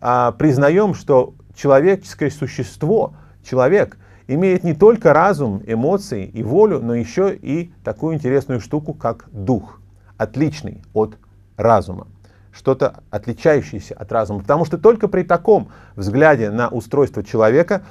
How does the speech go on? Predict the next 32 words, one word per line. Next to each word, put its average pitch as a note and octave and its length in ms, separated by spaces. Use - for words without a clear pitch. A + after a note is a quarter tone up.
можно C#3 340
понять D3+ 500
правильно G#2+ 420
Шауля, D3+ 540
который, D#3 580
а, A2 420
стихом G3 400
ниже F#3+ 220
говорит: E3+ 340
«Стану E3+ 320
молиться C3+ 420
духом, F#3 500
стану F#3 380
молиться D3+ 400
и D3+ 160
умом. C#3 480
Буду A#2+ 300
петь - 320
духом, D#3 560
буду D3 360
петь G#2 380
и G2 320
умом». G2+ 400
Он F#3 120
говорит A3+ 240
о A3 60
двух G#3 220
разных F#3+ 300
типах - 480
молитвы C3 480
и A#2 320
словословия. A2 800